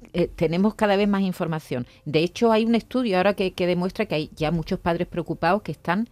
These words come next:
controlando el acceso y las horas que pasan los, los niños con el móvil. Pero ¿qué pasa con los que ya son adictos?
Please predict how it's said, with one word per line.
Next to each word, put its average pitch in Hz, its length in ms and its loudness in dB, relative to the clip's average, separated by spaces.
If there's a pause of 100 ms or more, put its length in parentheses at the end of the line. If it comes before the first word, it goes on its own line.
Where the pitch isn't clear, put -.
(240)
controlando 170 760 0 (120)
el 135 140 0
acceso 180 580 -4
y 156 100 -4
las 127 200 -2
horas 156 160 -2
que - 100 -8
pasan 147 360 -6
los, 139 180 -2 (320)
los 143 180 -2
niños 151 400 -2
con 131 200 -6
el 117 100 -2
móvil. 110 300 -4 (460)
Pero 151 220 4
¿qué 175 100 2
pasa 185 320 -2
con 170 140 -2
los 170 100 -2
que 175 120 -4
ya 165 160 -2
son 165 320 -6
adictos? 165 500 -6